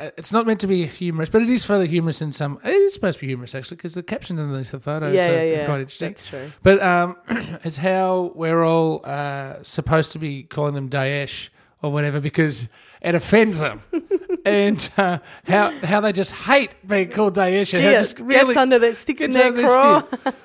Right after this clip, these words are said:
Speaker 1: But, uh, wait, I just, like, wanna find this quote. You can just talk.
Speaker 2: Yeah, I think that, I think it was something along the lines
Speaker 1: Oh, here we
Speaker 2: of,
Speaker 1: go.
Speaker 2: yeah.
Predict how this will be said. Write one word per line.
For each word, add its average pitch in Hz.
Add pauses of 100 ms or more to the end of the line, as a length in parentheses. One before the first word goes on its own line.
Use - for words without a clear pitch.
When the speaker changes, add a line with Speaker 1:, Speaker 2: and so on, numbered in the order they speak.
(240)
Speaker 1:
But, 190
uh, 185 (140)
wait, 240
I 214
just, 220
like, 214
wanna 220
find 202
this 170
quote. 175
You 214
can 220
just 214
talk. 226
Speaker 2:
Yeah, 175
I 208
think 269
that, 254
I 220
think 247
it 240
was 214
something 185
along 165
the 160
lines 156
Speaker 1:
Oh, -
here 226
we 202
Speaker 2:
of, 160
Speaker 1:
go. 147
Speaker 2:
yeah. 156